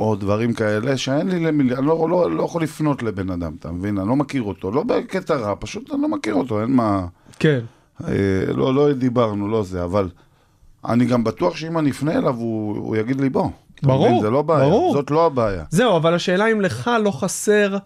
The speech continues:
Speaker 2: כאילו, עכשיו שוב, בוא, שנינו עם שני ילדים קטנים, זה
Speaker 1: כן.
Speaker 2: אחרת לגמרי.
Speaker 1: כן.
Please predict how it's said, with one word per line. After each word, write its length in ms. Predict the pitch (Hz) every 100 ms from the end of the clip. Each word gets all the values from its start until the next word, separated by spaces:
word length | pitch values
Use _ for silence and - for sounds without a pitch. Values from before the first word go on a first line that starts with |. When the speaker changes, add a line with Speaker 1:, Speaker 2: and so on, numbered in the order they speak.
| - _ _ - - -
Speaker 2:
כאילו, 440 | - 175 160 156 135
עכשיו 260 | - 196
שוב, 320 | 170 196 139
בוא, 160 | 143 -
שנינו 300 | - 156 165
עם 80 | 160
שני 180 | 147 160
ילדים 340 | 147 135 147
קטנים, 580 | 147 127 135 196 190 151
זה 140 | 127 123
Speaker 1:
כן. 60 |
Speaker 2:
אחרת 260 | 175 156 151
לגמרי. 580 | 131 156 185 180 175 156
Speaker 1:
כן. 220 | -